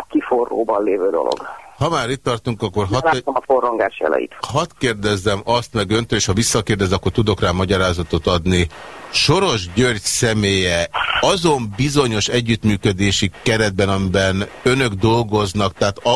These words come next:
Speaker 2: a célokat tekintve, valahol Soros György személye, vagy bármilyen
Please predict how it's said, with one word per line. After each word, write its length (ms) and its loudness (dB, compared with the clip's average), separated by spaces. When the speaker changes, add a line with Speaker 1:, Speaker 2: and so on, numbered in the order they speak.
Speaker 2:
a 100 0
célokat 600 0
tekintve, 580 0
valahol 480 2
Soros 400 0
György 260 0
személye, 640 2
vagy 220 0
bármilyen 720 0